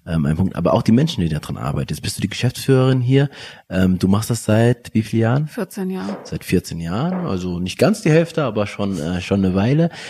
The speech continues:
Speaker 1: Ähm, wenn du jetzt noch weiter zurückgehen würdest, war das für dich, ähm, relativ klar, dass du irgendwann in diesem,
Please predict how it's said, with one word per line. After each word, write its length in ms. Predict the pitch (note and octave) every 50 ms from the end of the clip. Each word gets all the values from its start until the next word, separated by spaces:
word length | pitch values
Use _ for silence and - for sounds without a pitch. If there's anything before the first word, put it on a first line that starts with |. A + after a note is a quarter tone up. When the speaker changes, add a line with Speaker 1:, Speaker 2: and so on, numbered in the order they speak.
| - - -
Speaker 1:
Ähm, 500 | - F#2+ G#2 G#2+ G#2+ G#2+ A2 G#2+ G#2+ G#2+ G#2 - - - - _ _ _ _ _ _ _ _ _ _ _ _ _ _ _ _ _ _ _ _ _ _ _ _ _ _ _ _ _ _
wenn 240 | E2+ E2+ F#2 F#2 F2+
du 40 | F#2
jetzt 180 | G2 - -
noch 120 | C#3+ C3+ -
weiter 220 | C3+ C3 A#2+ A#2 -
zurückgehen 380 | - D3+ E3+ - A#2 G2 E2
würdest, 280 | D#2 C#2+ C2+ D2 - D#2+
war 120 | E2 F2+
das 160 | F#2+ G2 F#2+
für 120 | - - G2+
dich, 320 | G#2 G#2 G#2 - - - -
ähm, 240 | E2 F#2 F2+ F2
relativ 460 | E2 F2 G2+ A#2 B2 - - A2 - -
klar, 240 | - - F#2 A2
dass 160 | B2 A#2+ A#2 -
du 100 | - -
irgendwann 420 | C#2+ F#2+ A2+ A#2+ A#2 A2+ A2+ D#2+
in 160 | C#2 F#2+ F2+
diesem, 360 | F#2 G2 G#2+ A#2 A2+ G#2+ G#2